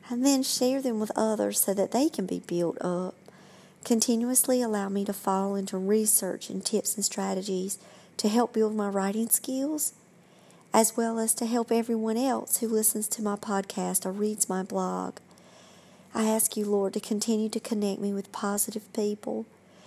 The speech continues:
who can also encourage me when this writing stress can overtake me. Allow your spirit to work through me, because it is all for your glory.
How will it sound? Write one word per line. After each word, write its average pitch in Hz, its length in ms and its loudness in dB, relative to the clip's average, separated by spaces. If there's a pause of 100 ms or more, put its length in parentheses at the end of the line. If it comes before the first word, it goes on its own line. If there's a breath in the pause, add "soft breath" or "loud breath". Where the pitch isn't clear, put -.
(240 loud breath)
who 226 120 0
can 208 160 2
also 208 380 0
encourage 208 520 0
me 208 220 0
when 202 120 -2
this 208 220 2
writing 202 300 -2
stress 208 460 0
can 196 160 -6
overtake 202 600 -2
me. 208 220 -4 (1040 loud breath)
Allow 220 320 4
your 226 180 0
spirit 202 500 2
to 202 40 0
work 202 340 0
through 220 260 -2
me, 202 440 0 (400 loud breath)
because - 320 0
it 214 100 -2
is 196 160 0
all 190 180 -4
for - 180 -8
your 190 220 -4
glory. 190 560 -6